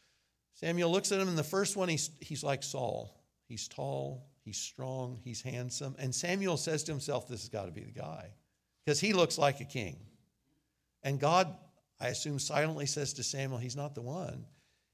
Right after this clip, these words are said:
And you're confused because you're looking on the outside. You don't see the heart, and I see the heart. So David hasn't even been called in.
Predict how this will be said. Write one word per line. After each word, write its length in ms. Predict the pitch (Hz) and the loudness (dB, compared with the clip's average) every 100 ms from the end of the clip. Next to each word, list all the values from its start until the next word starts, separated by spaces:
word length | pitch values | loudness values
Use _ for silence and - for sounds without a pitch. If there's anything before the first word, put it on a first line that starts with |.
| - | -4
And 140 | 139 143 | 0 4
you're 160 | 175 | 2
confused 640 | - 156 139 165 185 165 135 | 2 -4 -4 -4 -2 -2 -4
because 340 | 131 147 123 | -2 -2 -2
you're 140 | 143 | -2
looking 320 | 165 165 156 143 | -2 -2 -2 -2
on 120 | 131 | -2
the 160 | 131 | -2
outside. 680 | - 139 147 - 117 95 104 | -2 -2 -4 -8 -6 -6 -6
You 140 | 113 143 | -4 -2
don't 220 | 139 139 | -2 -4
see 200 | - 131 | -6 -6
the 100 | 113 | -6
heart, 400 | - 143 110 - - | -6 -4 -4 -6 -10
and 120 | 113 | -6
I 120 | 120 135 | -4 -4
see 180 | - | -4
the 100 | 117 | -6
heart. 320 | 110 120 87 - _ _ _ _ _ _ _ _ _ _ _ _ _ _ | -4 -2 -4 -8 _ _ _ _ _ _ _ _ _ _ _ _ _ _
So 300 | - 160 147 | 0 4 4
David 580 | 151 151 208 254 170 135 | 4 4 6 6 4 4
hasn't 360 | 135 170 160 | 2 2 2
even 160 | 151 139 | 0 2
been 180 | 127 113 | 0 -2
called 320 | 131 110 104 | -4 -4 -4
in. 220 | 160 - | -6 -6